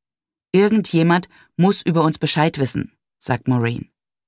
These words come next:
Sie fächelt sich mit einer Broschüre aus ihrer Handtasche Luft zu. „Du hast behauptet, unsere Infos wären bei dir sicher.“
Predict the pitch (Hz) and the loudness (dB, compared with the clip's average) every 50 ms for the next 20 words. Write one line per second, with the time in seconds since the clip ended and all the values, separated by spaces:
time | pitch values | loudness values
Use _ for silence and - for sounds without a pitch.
0 | _ _ _ _ _ _ _ _ _ _ _ _ _ - - 139 - - 147 139 | _ _ _ _ _ _ _ _ _ _ _ _ _ -4 -2 -2 0 0 -2 0
1 | - 156 147 - - 151 147 - 139 - - - 123 - - - - - - 143 | 0 -2 -4 -2 -4 -2 -2 -2 -2 -2 0 -2 -2 -2 -4 -6 -6 -2 -2 0
2 | 139 135 139 139 - - 123 - - 120 120 120 120 120 107 123 - - 120 127 | 0 0 0 0 -2 -2 -2 -4 -4 -4 -2 -2 -2 -2 0 -2 -2 -2 -2 -4
3 | - - 151 143 123 107 - - - - - - - _ _ _ _ _ _ _ | -4 -4 -4 -4 -4 -6 -8 -12 -12 -10 -10 -12 -12 _ _ _ _ _ _ _
4 | _ _ _ _ _ _ _ - 175 180 175 - - 151 151 156 - - - 165 | _ _ _ _ _ _ _ 0 2 2 2 2 2 2 2 2 2 0 -2 -2
5 | - 156 156 135 135 143 143 147 - - 165 139 - 151 143 143 143 143 139 135 | 0 0 0 2 2 2 2 2 2 0 0 0 2 2 2 4 4 2 2 2
6 | 143 139 135 151 139 - 131 104 110 | 2 2 2 0 0 0 -2 -2 -4